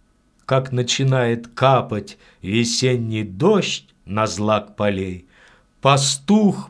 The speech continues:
плетя свой пёстрый лапоть, поёт про волжских рыбарей, и горожанка молодая,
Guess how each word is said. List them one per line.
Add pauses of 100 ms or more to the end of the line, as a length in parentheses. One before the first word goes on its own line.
плетя
свой
пёстрый
лапоть, (680)
поёт
про
волжских
рыбарей, (540)
и
горожанка
молодая,